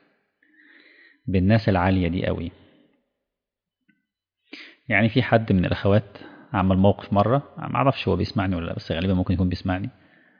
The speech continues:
آه، ذكرني على طول بمهر أم سلمة. قلت: "إيه يا جماعة الجمال ده؟ هو في حد كده؟ أنت يا بنت الحلال تزوجتي إزاي؟" فقالت: "تزوجت كذا".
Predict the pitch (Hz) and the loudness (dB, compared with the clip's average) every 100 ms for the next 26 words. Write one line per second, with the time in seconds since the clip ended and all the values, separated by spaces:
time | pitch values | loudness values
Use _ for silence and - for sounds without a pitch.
0 | _ _ _ _ 120 101 - 98 - 143 | _ _ _ _ 0 0 0 -2 0 2
1 | 151 110 101 - 165 101 92 101 123 120 | 4 4 2 4 2 2 4 4 4 4
2 | 95 - 98 95 - - _ _ _ _ | 2 0 -2 -2 -8 -16 _ _ _ _
3 | - 107 - 101 90 85 82 78 82 82 | -6 -4 0 0 0 -2 -4 -2 -2 -2
4 | 78 78 - - _ _ _ - 92 - | -2 -8 -14 -20 _ _ _ -6 -6 -2
5 | 101 - 90 90 92 87 - _ _ _ | -2 -2 -4 -4 -4 -6 -10 _ _ _
6 | _ _ _ _ _ _ _ _ 855 _ | _ _ _ _ _ _ _ _ _ _
7 | _ _ _ _ _ _ - 101 95 95 | _ _ _ _ _ _ -6 -4 0 0
8 | 101 - 85 98 98 - 95 92 101 - | 0 0 0 2 2 0 2 2 0 -2
9 | 87 101 127 - 117 107 101 95 98 - | 2 4 4 4 0 0 0 0 0 -2
10 | - 82 - | -8 -8 -10